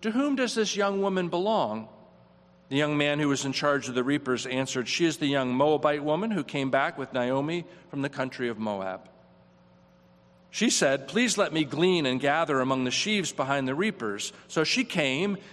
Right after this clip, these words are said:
and she's been on her feet from early this morning until now without resting even for a moment.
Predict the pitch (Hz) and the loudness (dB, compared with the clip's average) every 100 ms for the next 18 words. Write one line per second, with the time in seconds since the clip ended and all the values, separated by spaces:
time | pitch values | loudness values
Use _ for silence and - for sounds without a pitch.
0 | - 143 185 175 160 147 156 175 180 - | -6 -2 2 0 2 2 4 2 0 0
1 | 147 - 156 131 143 147 147 147 135 127 | -2 0 -4 0 0 2 0 -2 0 0
2 | 127 127 127 - 127 120 110 113 117 120 | 0 0 -2 -2 0 2 2 0 -2 0
3 | 120 120 - - 127 123 - 127 120 135 | 0 0 -4 -4 0 0 0 -4 -4 -2
4 | 135 127 131 123 107 107 95 90 92 - | -2 -2 -6 -4 -2 -2 -2 -4 -10 -14